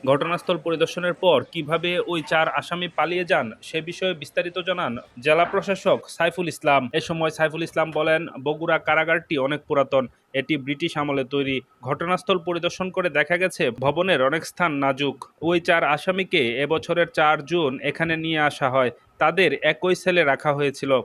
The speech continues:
তারা আসার পর মঙ্গলবার দিবাগত রাত তিনটার দিকে ছাদ ফুটো করে তারা চারজন পালিয়ে যান। পরিদর্শন করে জানা গেছে, ওই ছাদের যে অংশটুকু ফুটো করেছে, সেখানে কোনো রড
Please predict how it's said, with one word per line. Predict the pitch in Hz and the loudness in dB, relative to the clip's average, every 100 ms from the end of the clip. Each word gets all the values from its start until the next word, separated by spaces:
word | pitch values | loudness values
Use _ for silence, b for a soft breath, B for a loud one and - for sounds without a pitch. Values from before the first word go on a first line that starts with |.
| - | 2
তারা | 143 147 | 2 4
আসার | 139 127 135 - 151 | 4 2 2 2 0
পর | - 170 147 110 - | 2 4 4 2 -2
মঙ্গলবার | 147 165 165 160 160 - 131 | -2 2 4 4 4 0 -4
দিবাগত | 139 160 160 165 | 0 2 2 0
রাত | 160 151 - | 2 2 0
তিনটার | 170 156 185 170 | -4 2 0 2
দিকে | 180 170 139 107 | -6 0 0 0
ছাদ | - 147 160 - - | 0 2 2 0 -10
ফুটো | 156 156 | -6 -4
করে | 175 185 156 127 | -2 2 2 2
তারা | 147 147 | 2 2
চারজন | 151 160 156 165 | 2 0 0 -4
পালিয়ে | 151 147 147 143 | 0 0 2 2
যান। | 139 135 | 2 0
পরিদর্শন | 117 156 151 160 165 165 | 0 -2 0 -2 -4 -4
করে | 165 165 | 2 2
জানা | 160 139 147 | 2 0 0
গেছে, | 151 156 175 175 170 - | -2 -4 0 0 0 -2
ওই | 156 160 160 | -4 -2 -4
ছাদের | - - 147 156 170 156 | -8 0 0 2 -2 -4
যে | 143 156 | -2 -2
অংশটুকু | 131 143 143 175 175 170 | -2 -4 -6 -8 -6 -6
ফুটো | 180 160 165 | -6 -4 -6
করেছে, | 175 185 185 160 | -4 -4 -4 -6
সেখানে | - 151 175 180 | -4 -8 -8 -8
কোনো | 185 175 | -6 -4
রড | 139 151 | 2 2